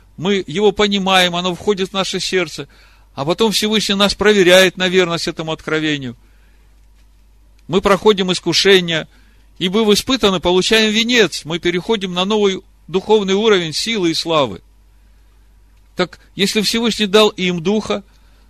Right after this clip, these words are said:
то Он их тоже будет так же и учить. И для нас, апостол Петр говорит, самое важное сейчас сказать им, чтобы они вели себя так, чтобы души их были открыты, та гора.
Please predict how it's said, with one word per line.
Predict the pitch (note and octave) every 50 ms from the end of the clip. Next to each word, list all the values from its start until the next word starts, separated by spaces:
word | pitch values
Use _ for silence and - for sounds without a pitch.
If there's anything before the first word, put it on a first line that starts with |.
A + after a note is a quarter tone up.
| _ _ _ _ _ _ _ _ _ _ _ _ _
то | - F3 F#3+
Он | F#3+ D#3 - _ _ _ _ _ _ _ _ _
их | F3+ G3+ F3+ -
тоже | - - C4+ D4+ D#4+ D#4 A3+ F3 F3+ E3
будет | E3+ A#3 B3+ G#3+ G#3 -
так | - A#3 B3 A#3
же | F3+ F3+ G#3
и | G#3
учить. | G#3 G#3 - - C4 C4 A#3+ G3 - - - _ _ _ _ _ _ _
И | - D#3+ F#3
для | D#3+ G3 G#3
нас, | G#3+ A3+ C4+ D4 D4 C4+ A3+ - - - - _ _ _ _ _ _ _ _ _
апостол | D3 D#3 - F#3+ F#3 - - F#3 F#3
Петр | - G3 F#3 D#3
говорит, | D3 D#3 D#3 C#3 - _ _ _ _ _
самое | - - A3+ A3+ A3+ A3+ A3
важное | G#3 A#3 C4+ C#4 C4 G#3+ G#3+ F#3
сейчас | - F#3+ F3 - G#3 F#3 -
сказать | - - A3+ G#3+ G#3 G#3 F#3+ F#3 -
им, | C4+ C#4+ C4 A3+ - - _ _ _ _ _
чтобы | - - - G3 F#3 G#3+
они | A3 A3+ A#3+
вели | A3+ G#3 A#3 A#3 A#3 G3+
себя | - A3 G3+ G#3+ G#3
так, | G#3 - C4 B3+ -
чтобы | - - G3+ F3+ F#3+ F#3 F3+ - _ _ _ _ _
души | - D3 F3 C#4+ D#4 D4+ - - G#3 A3
их | B3+ A#3+ G#3
были | B3 C4 C4
открыты, | C4+ C4 C4 - C#4 C#4+ C#4 A#3 - - D3
та | - A3 A3
гора. | G#3+ A#3+ B3+ C4 B3 A3 D3+ A#2 -